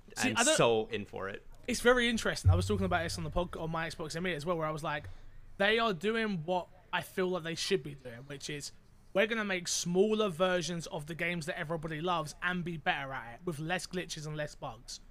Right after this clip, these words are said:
Speaker 1: And this is, this is my whole thing where I don't get why people, uh, hate on Xbox so much.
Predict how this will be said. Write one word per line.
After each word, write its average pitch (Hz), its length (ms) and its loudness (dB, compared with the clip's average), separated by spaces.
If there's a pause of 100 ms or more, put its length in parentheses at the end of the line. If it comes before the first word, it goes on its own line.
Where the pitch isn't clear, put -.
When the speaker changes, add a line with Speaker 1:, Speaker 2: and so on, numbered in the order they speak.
(300)
Speaker 1:
And 208 160 4
this 240 140 4
is, 247 140 -2
this 233 200 0
is 208 100 0
my 180 180 2
whole 156 180 -2
thing 196 300 -4
where 151 160 -2
I - 20 0
don't 165 260 -2
get 175 200 -2
why 156 100 -4
people, 151 460 -8 (340)
uh, 165 180 -2 (280)
hate 202 160 2
on 165 100 -4
Xbox 185 380 -4
so 143 180 -6
much. 123 260 -12